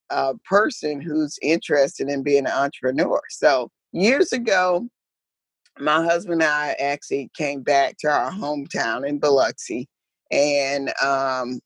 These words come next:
we were actually, we had just finished our degree in occupational therapy, and we moved back this way. And, uh, we were in a,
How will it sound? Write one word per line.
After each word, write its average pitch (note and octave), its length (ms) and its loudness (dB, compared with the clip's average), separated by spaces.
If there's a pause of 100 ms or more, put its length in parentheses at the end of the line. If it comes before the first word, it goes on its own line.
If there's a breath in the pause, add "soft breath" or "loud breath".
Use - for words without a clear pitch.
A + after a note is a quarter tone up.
we C#3+ 180 0
were C#3 200 8
actually, C#3+ 420 2
we C#3 140 2
had C3 160 0
just C#3+ 220 0
finished C#3+ 380 -2
our A#2+ 180 4
degree B2+ 420 -2
in A2 120 -10 (120)
occupational A#2+ 680 -2
therapy, B2+ 400 2
and F2 80 -20 (120)
we C3 140 -8
moved B2+ 140 -4
back A#2+ 240 2 (100)
this B2 240 -6
way. C3+ 260 2 (680 soft breath)
And, C3 380 0 (120)
uh, A#2+ 120 2
we C3+ 140 4
were C#3 220 0
in D3 180 0
a, B2 80 0